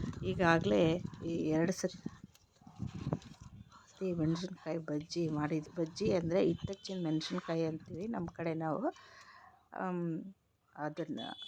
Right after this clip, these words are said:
ಜಾಸ್ತಿ ಖಾರನೂ ಇರಲ್ಲ, ಆ, ಜಾಸ್ತಿ, ಆ, ಸಪ್ಪೆನೂ ಇರಲ್ಲ, ಪ-, ಅಂಥ ಟೇಸ್ಟಿ ಇರುತ್ತೆ. ಹ್ಮ್,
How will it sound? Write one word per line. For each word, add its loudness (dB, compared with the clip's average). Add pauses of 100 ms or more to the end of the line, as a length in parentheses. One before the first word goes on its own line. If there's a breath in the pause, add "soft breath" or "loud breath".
(380)
ಜಾಸ್ತಿ 2
ಖಾರನೂ 10
ಇರಲ್ಲ, 8 (720)
ಆ, -2
ಜಾಸ್ತಿ, 2
ಆ, 0 (880)
ಸಪ್ಪೆನೂ 2
ಇರಲ್ಲ, 2 (1080)
ಪ-, -2
ಅಂಥ 0 (360)
ಟೇಸ್ಟಿ -6
ಇರುತ್ತೆ. -6
ಹ್ಮ್, -2